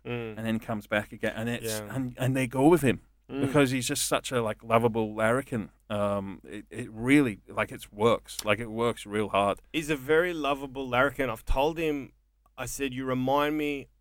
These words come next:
Speaker 1: you have the same affinity with the crowd as the way an American audience admires Adam Sandler. It's kind of like Adam Sandler, the way he sells his jokes, fluffs around, goes a little bit dark, but not too dark.
Speaker 2: Yeah.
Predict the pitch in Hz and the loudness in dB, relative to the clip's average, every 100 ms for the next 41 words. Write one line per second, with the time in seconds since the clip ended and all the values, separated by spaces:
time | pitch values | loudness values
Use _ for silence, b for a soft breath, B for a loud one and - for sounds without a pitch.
0 | _ _ 139 147 147 127 139 - 156 165 | _ _ -4 0 0 0 -4 -4 0 2
1 | 180 175 - _ _ _ _ _ _ _ | 2 -2 -12 _ _ _ _ _ _ _
2 | 127 127 151 151 156 143 135 135 131 123 | -10 -6 -2 2 2 0 -6 -8 -10 -6
3 | 131 135 131 127 123 131 110 117 113 123 | 0 4 4 4 0 -10 -8 -10 -4 -2
4 | 127 127 110 127 117 123 131 127 120 127 | 0 -2 -4 -10 -8 -6 -6 -8 -6 -4
5 | 127 120 113 - - _ _ _ 123 120 | -4 -6 -10 -14 -16 _ _ _ -10 -6
6 | 120 120 120 107 110 117 113 - 123 135 | -4 -4 -4 -6 -6 -6 -6 -2 0 0
7 | 131 120 101 - - 147 160 147 139 110 | -4 -6 -6 -8 -4 0 0 0 0 -2
8 | 135 131 - 131 135 139 131 117 113 123 | -6 -6 -4 -2 -2 -6 -8 -8 -4 0
9 | 131 120 123 120 - - - 135 131 127 | 0 -2 -6 -8 -10 -8 -2 -2 -2 -8
10 | 110 - 127 123 - - - 123 - 127 | -10 -4 -2 -2 -4 -10 -6 -8 -8 -8
11 | 120 120 123 123 120 131 131 127 131 131 | -4 -2 -2 -4 -4 -4 -4 -4 -8 -8
12 | 131 127 131 127 127 123 127 123 - 127 | -10 -6 2 2 2 -6 -10 -12 -10 -10
13 | 123 123 123 120 107 | -4 4 12 12 12